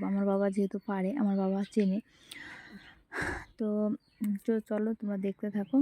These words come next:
আহ, ব্লগটা সম্পূর্ণ, সম্পূর্ণ ভিডিওটা দেখবে বন্ধুরা, তাহলে আশা করি বুঝবে ভিডিওটা। আর ভিডিওটা স্কিপ না করে সম্পূর্ণ ভিডিও দেখবে, ভালো লাগবে আশা করি। তো তোমাদের কার কার শিঙা খেতে ভালো লাগে অবশ্যই কমেন্ট করে বলো বন্ধুরা।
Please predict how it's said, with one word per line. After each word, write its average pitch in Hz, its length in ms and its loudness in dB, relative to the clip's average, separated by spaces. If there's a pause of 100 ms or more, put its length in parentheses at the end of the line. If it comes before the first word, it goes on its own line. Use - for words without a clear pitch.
(140)
আহ, 190 400 2 (420)
ব্লগটা 202 480 0
সম্পূর্ণ, 202 840 0
সম্পূর্ণ 220 400 4 (140)
ভিডিওটা 220 320 2
দেখবে 202 280 2
বন্ধুরা, 196 300 2
তাহলে 190 240 -2
আশা 190 220 -2
করি 196 200 2
বুঝবে 190 440 0
ভিডিওটা। 185 500 0 (640)
আর 190 400 2 (100)
ভিডিওটা 196 520 2 (120)
স্কিপ 240 240 0 (120)
না 214 480 4
করে 233 200 0
সম্পূর্ণ 220 440 4
ভিডিও 226 460 4
দেখবে, 185 420 2
ভালো 202 300 2
লাগবে 185 320 0
আশা 180 220 -2
করি। 190 260 -6 (1500)
তো 226 140 8
তোমাদের 220 360 4
কার 202 240 2
কার 208 140 2
শিঙা 208 300 2
খেতে 208 220 0
ভালো 202 240 2
লাগে 202 200 2
অবশ্যই 202 360 0
কমেন্ট 196 300 0
করে 202 260 -2
বলো 196 300 2
বন্ধুরা। 196 420 2